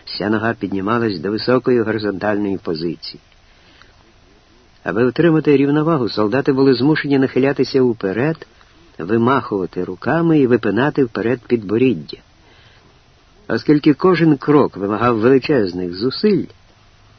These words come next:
музичний темп треба було сповільнити, і від усього маршу відгонило зумисною похмурістю прихованої погрози. Необхідним додатком до виснажливих зусиль був ще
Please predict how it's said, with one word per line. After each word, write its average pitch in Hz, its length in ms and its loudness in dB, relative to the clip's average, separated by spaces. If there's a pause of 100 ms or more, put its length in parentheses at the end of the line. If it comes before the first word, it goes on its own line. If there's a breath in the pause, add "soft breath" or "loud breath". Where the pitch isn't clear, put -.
(180)
музичний 127 600 2
темп 180 380 0
треба 143 300 0
було 127 340 0
сповільнити, 104 960 2 (720)
і 92 120 -2
від 95 60 -2
усього 107 420 0
маршу 147 600 0
відгонило 117 960 0
зумисною 110 960 0
похмурістю 135 1040 0 (460 soft breath)
прихованої 113 600 0
погрози. 95 640 -6 (1400 soft breath)
Необхідним 120 540 2
додатком 143 640 0
до 143 120 0
виснажливих 127 600 -2
зусиль 113 420 2
був 107 260 2
ще 92 380 -2